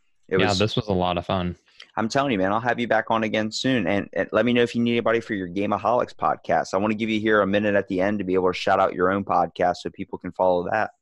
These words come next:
Speaker 2: Okay, yeah. Um, you probably know me if you listen to it as Kickler.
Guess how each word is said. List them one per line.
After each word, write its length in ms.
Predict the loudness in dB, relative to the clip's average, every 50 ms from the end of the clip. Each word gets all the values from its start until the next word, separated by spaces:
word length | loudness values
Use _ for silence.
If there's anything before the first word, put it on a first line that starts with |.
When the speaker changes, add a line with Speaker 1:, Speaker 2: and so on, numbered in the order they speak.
| _ _ _ _ _ _ _ _ _ -6 -2
Speaker 2:
Okay, 300 | 2 4 4 4 2 2 0
yeah. 260 | 2 2 2 2 -2 -6 -12 -20 -18 -18 -20 -12 -4
Um, 500 | 0 2 2 2 2 2 0 -2 -4 -8 -10 -14 -20 -20 _ _ _ _ _ _ _ -12
you 160 | -8 -6 -6
probably 540 | -2 0 -2 0 0 -2 -6 -4 -6 -6 -6
know 220 | -6 -8 -6 -6
me 200 | -6 -6 -6 -6
if 120 | -8 -8 -8
you 60 | -8
listen 260 | -8 -8 -10 -12 -12
to 140 | -10 -10 -10
it 80 | -8 -10
as 100 | -12 -14
Kickler. 500 | -8 -8 -8 -8 -8 -12 -12 -12 -12